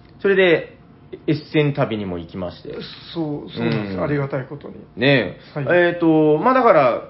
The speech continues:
Speaker 1: もう大好きになっちゃったと。イノシュピール、<laughs> 大好き。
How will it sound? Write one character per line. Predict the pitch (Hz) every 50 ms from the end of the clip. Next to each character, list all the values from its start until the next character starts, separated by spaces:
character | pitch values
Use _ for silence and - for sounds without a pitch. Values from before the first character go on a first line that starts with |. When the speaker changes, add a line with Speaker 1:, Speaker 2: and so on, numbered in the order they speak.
| -
Speaker 1:
も | 143 147 139
う | - - -
大 | 170 202 240 233
好 | - -
き | - 160
に | 135 110
な | 104 104
っ | -
ち | - 101
ゃ |
っ | - -
た | - 82
と。 | - - - - - -
イ | 127
ノ | 143 147
シ | 139 -
ュ | -
ピ | 147 139 131 123
ー |
ル、 | 113 107 - -
<laughs> | - -
大 | 143 156 160 165 170 160
好 | 151 - - -
き。 | - -